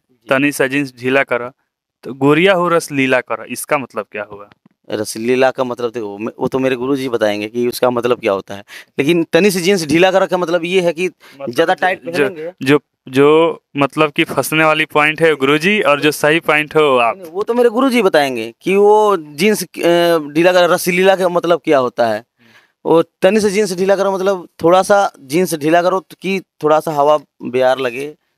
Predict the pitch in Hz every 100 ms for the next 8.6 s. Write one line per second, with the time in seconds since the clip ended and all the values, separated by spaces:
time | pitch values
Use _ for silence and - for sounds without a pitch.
0 | 120 120 123 - 135 123 123 123 117 123
1 | 135 123 131 127 - 123 123 - _ 131
2 | 127 127 _ 120 117 - 123 123 - 143
3 | 131 - 117 123 107 117 123 _ 156 175
4 | 196 180 156 147 - - - _ 127 127
5 | 156 - 175 190 175 180 180 185 196 190
6 | 202 208 202 165 131 123 123 117 117 113
7 | _ 160 175 - _ 135 139 160 196 226
8 | 185 165 160 156 151 160